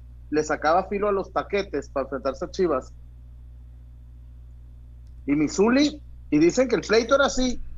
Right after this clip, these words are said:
Hermosillo contra Quirarte y el Zuli contra Tena. Pero que ya...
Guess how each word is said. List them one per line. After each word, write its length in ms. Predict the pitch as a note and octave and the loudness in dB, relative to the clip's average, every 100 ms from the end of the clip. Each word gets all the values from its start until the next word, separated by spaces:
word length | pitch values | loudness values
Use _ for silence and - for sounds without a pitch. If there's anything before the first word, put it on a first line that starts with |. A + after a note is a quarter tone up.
| - - - - - - | -12 -12 -12 -14 -16 -2
Hermosillo 600 | E3 F#3 F3 - A3+ C4+ C4+ | 0 2 0 0 2 2 2
contra 340 | F#3+ E3 D#3+ | -2 -2 -2
Quirarte 640 | E3 F#3+ C#4 - E4 F#4+ - - - - - | 2 2 2 2 0 0 -2 -14 -18 -18 -8
y 100 | C#3+ | 0
el 120 | D#3 - | 2 2
Zuli 380 | F3 F3+ G3 | 0 0 0
contra 1300 | A3+ F#3 E3 D#3 C#3 C3 B2+ B2 A#2 A2+ G#2 F#2+ F2+ - - - - - - - - - | -2 -2 -2 0 0 2 0 -2 -2 -4 -6 -8 -10 -14 -18 -18 -18 -18 -20 -18 -18 -2
Tena. 400 | E3+ E3+ D3 - - - - - - - - - - - - - - | 2 4 2 -2 -16 -20 -20 -18 -18 -18 -18 -18 -18 -18 -18 -16 -2
Pero 220 | D#3 D#3+ | 0 0
que 120 | D#3 | 0
ya... 100 | C#3+ | -2